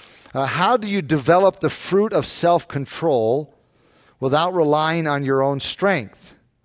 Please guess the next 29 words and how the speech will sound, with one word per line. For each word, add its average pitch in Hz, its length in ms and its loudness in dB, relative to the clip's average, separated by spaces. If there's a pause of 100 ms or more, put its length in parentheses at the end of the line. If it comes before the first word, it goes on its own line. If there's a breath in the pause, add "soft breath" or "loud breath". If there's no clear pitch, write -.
(340 soft breath)
when 139 140 -4
it's 135 140 -4
stuff - 400 0
that 151 140 -2
is 139 180 -2
hard 180 400 2
and 147 100 -4
you 151 100 0
have 170 140 0
to 151 100 0
muster 165 380 0
up 143 140 -2
everything 185 540 0
in 214 120 0
you 160 120 0
to 143 80 -2
force 180 340 0
yourself 147 380 -2
to 165 80 -4
do 226 240 2
it? 127 120 2 (300 loud breath)
I 151 120 -2
can't 208 340 -2
reconcile 170 720 2
this 160 380 4
or 143 60 -2
seem 196 280 -2
to 175 120 2
access 170 680 0